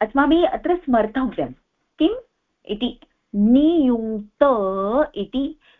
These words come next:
नि उपसर्गपूर्वक युज् धातोः लङ् लकारे आत्मनेपदी प्रथमपुरुष एकवचनान्तरूप इति। स्पष्टमस्ति अत्र?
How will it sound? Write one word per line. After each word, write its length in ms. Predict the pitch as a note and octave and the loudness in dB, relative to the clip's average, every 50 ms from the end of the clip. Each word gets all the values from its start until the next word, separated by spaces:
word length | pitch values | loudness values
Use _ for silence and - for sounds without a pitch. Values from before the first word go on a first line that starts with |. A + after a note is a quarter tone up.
| _ _ | _ _
नि 300 | G#3 A3 A#3 C#4 E4 E4+ - - | -2 0 2 2 2 0 -2 -10
उपसर्गपूर्वक 1000 | C4 - B3 A3+ A3 - G#3 F#3+ F#3 F3+ F#3 F#3 F3 E3+ E3+ D#3+ E3+ E3 - A3 | -10 -8 -8 -8 -6 -6 -6 -6 -6 -8 -8 -6 -6 -6 -4 -4 -6 -6 -6 -8
युज् 600 | A3 - G#3 F#3 A3+ C4+ C#4 - - D#4 E4+ B3 | -8 -8 -4 -2 0 0 0 2 2 0 0 0
धातोः 760 | A#3 F#3+ F3+ D#3+ D#3 _ F3 E3 D#3 D#3 D#3 F#3+ A3+ C4 C4+ - - - - _ - | -4 -6 -6 -8 -8 _ -4 -2 -2 -2 -2 -4 -4 -4 -6 -10 -20 -20 -18 _ 2
लङ् 380 | G#3 A3 A#3 B3 C#4 D4+ E4+ | 2 4 4 6 4 4 2
लकारे 760 | F4 C#4 A3+ F#3 - - F3+ E3 D#3 D#3 D#3 E3 F#3 A#3 C#4 C#4 - - _ _ _ _ - | 2 0 -2 -2 -6 -10 -10 -8 -8 -6 -4 -4 -4 -6 -6 -8 -12 -20 _ _ _ _ 0
आत्मनेपदी 1040 | A3+ A#3 C4 D#4+ D#4 - D4 C#4+ D4 C4 A#3+ G#3 F#3+ - E3 D3+ C#3+ F#3+ B3 C#4 D#4+ - _ _ _ _ _ | 2 2 2 0 0 0 2 2 2 2 0 -2 -4 -6 -8 -8 -4 -4 -4 -4 -6 -10 _ _ _ _ _
प्रथमपुरुष 640 | - C4+ C4+ C4+ F4 D#4+ D4 B3 A3+ G3+ G3+ G#3 - | -2 -2 0 2 2 2 2 0 -2 -4 -4 -4 -4
एकवचनान्तरूप 1120 | C#4 C#4 - A#3+ C4+ C#4 C4+ A3 F3+ F3 - E3+ D#3+ C#3+ D3 D#3+ - - D#4+ A#3+ D#3 C#3+ - _ _ _ _ _ _ _ _ _ _ _ | -6 -4 -2 -2 -2 -2 -2 -4 -4 -4 -4 -8 -8 -6 -6 -4 -2 0 0 0 -2 -4 -8 _ _ _ _ _ _ _ _ _ _ _
इति। 260 | F#3+ - - - A#2+ - _ _ _ _ _ _ _ _ _ _ _ _ _ _ _ _ | -4 -4 -4 -8 -12 -14 _ _ _ _ _ _ _ _ _ _ _ _ _ _ _ _
स्पष्टमस्ति 760 | _ _ _ - B3 A#3+ B3 - D4+ D4 D4 C#4+ C#4+ - F4+ | _ _ _ 0 0 0 2 2 4 4 4 2 2 0 0
अत्र? 320 | F#4+ F4+ - - E4 F4 | 2 2 2 2 0 0